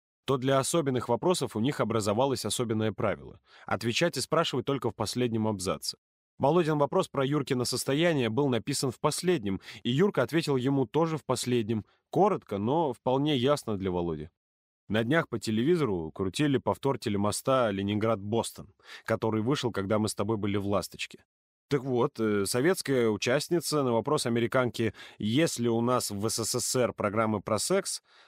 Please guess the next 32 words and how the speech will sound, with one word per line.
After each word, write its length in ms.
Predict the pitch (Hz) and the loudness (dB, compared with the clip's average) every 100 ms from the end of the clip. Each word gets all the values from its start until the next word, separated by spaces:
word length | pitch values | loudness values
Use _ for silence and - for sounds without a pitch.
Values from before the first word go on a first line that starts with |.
| _ - | _ -6
ответила: 680 | 104 123 170 165 139 135 - _ _ _ _ _ _ | -2 2 2 2 2 2 -2 _ _ _ _ _ _
«В 180 | - 165 | -2 0
С 160 | 165 165 | 0 0
С 160 | 151 | 0
С 140 | - 220 | 0 2
Р 240 | 240 160 - _ | 2 0 -12 _
секса 420 | - 208 208 151 | -2 0 0 0
нет, 320 | 156 214 147 - _ - | 2 2 2 -2 _ -6
и 120 | 123 | 0
мы 320 | 175 247 151 - | 2 4 0 -4
категорически 920 | 143 190 185 170 240 214 233 185 220 | -2 2 2 2 0 0 -2 -2 -2
против 460 | 208 208 196 165 | 0 0 0 0
этого». 400 | 202 - 110 87 - _ _ _ _ _ | 0 0 -4 -4 -8 _ _ _ _ _
Ты 180 | - 208 | 2 2
слышал? 580 | 151 175 247 - 117 87 - - | 2 0 0 0 -4 -6 -16 -10
Вот 260 | 120 175 180 | 0 0 2
умора. 480 | 151 139 120 113 - - - | 0 2 2 2 -2 -14 2
Парни 280 | 156 160 147 | 2 2 -2
со 140 | 147 | -2
двора, 400 | 131 156 220 175 | 2 2 4 0
кстати, 500 | - - 147 120 - | -2 -4 0 0 -2
я 380 | 110 101 113 127 | -4 0 0 2
раз 200 | 127 - | 0 -4
в 80 | - | -6
сто 160 | 127 | -2
лет 200 | 135 120 | 0 -2
встречаюсь 560 | - - 120 220 190 - | -4 -8 -4 -2 -2 -2
с 100 | - | -2
ними, 360 | 120 98 87 | -2 0 -2
состав 420 | 85 127 - 147 - | -2 -4 -2 -2 0
тот 200 | 131 | -4
же. 140 | 85 | -4